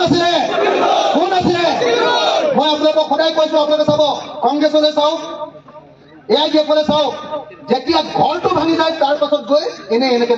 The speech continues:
বুকুখন দেখুৱাই দিয়ে। কিন্তু যেতিয়া ঘৰ ভাঙিবলৈ আহে, তেতিয়া পুলিচৰ সন্মুখত, হিমন্ত বিশ্বৰ সন্মুখত এনেকে ৰঙা চকু দেখুৱাবৰ কাৰণে কোনো দল নাই, হয়নে নহয় কওক? আগতে ভাঙিবলৈ দিয়ে,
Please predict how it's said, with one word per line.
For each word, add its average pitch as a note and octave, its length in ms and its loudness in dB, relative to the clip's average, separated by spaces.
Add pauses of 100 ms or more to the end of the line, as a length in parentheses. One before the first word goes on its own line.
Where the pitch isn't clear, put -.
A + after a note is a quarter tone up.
(140)
বুকুখন A#3 380 -2
দেখুৱাই E3+ 240 2
দিয়ে। B2 120 -6 (480)
কিন্তু A3 200 2
যেতিয়া G#3+ 200 0 (140)
ঘৰ A#3 120 2 (120)
ভাঙিবলৈ B3 400 2
আহে, C4+ 160 0 (220)
তেতিয়া F#3 280 -4
পুলিচৰ A3+ 360 0
সন্মুখত, D3 380 0 (220)
হিমন্ত A3+ 280 2 (120)
বিশ্বৰ F#3 240 -2
সন্মুখত D#3+ 380 0 (260)
এনেকে D#3 220 0 (160)
ৰঙা E3+ 240 2 (120)
চকু D#3 200 -2
দেখুৱাবৰ C#3 460 -2
কাৰণে B2+ 180 -6 (100)
কোনো D#3+ 240 0
দল A#2+ 100 0 (100)
নাই, - 120 -8 (840)
হয়নে G#3+ 280 -2
নহয় F#3+ 200 0
কওক? G3 120 0 (1000)
আগতে A#3+ 200 0
ভাঙিবলৈ B3 400 0
দিয়ে, C#4 180 2